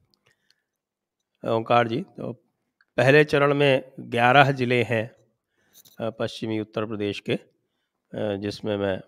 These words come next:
बता दूं, जो, <clears throat> अ, इलेक्शन कमीशन ने जो अनाउंस किया है, वो है मुजफ्फरनगर, शामली, बागपत, मेरठ, हापुड़,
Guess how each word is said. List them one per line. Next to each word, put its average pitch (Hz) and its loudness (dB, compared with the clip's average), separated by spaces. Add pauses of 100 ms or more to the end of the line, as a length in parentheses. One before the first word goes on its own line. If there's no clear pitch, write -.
बता 104 -4
दूं, 117 -6 (100)
जो, 101 -10 (340)
<clears throat> 156 -2 (1300)
अ, 95 -6 (760)
इलेक्शन 117 -4
कमीशन 110 -2
ने 104 -2
जो 107 -4
अनाउंस 104 -2
किया 98 -2
है, 127 0 (540)
वो 117 4
है 120 2 (1160)
मुजफ्फरनगर, 131 0 (500)
शामली, 120 -2 (500)
बागपत, 107 0 (640)
मेरठ, 110 -2 (800)
हापुड़, 131 -2